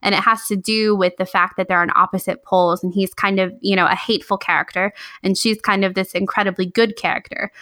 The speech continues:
The fact that they're the only ones who have this power in the movie, and they're on these two opposite islands, there's this connection between them." Beyond that, though, I needed to have her have an actual viable justification for her. Why would she go and think she can turn him?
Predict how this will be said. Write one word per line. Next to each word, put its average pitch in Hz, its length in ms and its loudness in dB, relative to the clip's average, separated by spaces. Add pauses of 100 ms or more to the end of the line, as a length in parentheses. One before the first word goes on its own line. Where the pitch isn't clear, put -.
(160)
The 214 100 -2
fact 208 240 0
that 202 140 -2
they're 208 140 2
the 196 120 0
only 208 300 2
ones 196 320 2
who 196 60 -4
have 185 200 2
this 185 220 -4
power 208 400 6
in 180 120 -2
the 185 60 0
movie, 202 460 0
and 185 160 -6
they're 190 160 2
on 185 120 2
these 190 200 -6
two 202 220 -4
opposite 190 520 0
islands, 190 580 0 (260)
there's 190 180 -2
this 196 160 -4
connection 190 480 -2
between 233 360 -2
them." - 280 -6 (380)
Beyond 247 360 4
that, 180 160 0
though, 185 180 6
I 180 140 6
needed 202 460 0
to 190 100 -10
have 185 260 4
her 202 320 2
have 196 160 0
an 190 140 -2
actual 180 500 0
viable 185 640 2
justification 196 840 -4
for 175 160 -4
her. 101 260 -2 (300)
Why 196 240 4
would 196 140 -2
she - 120 -4
go 185 220 4
and 180 140 -2
think 180 160 -4
she - 120 -8
can 175 160 -4
turn 214 280 -2
him? - 240 -6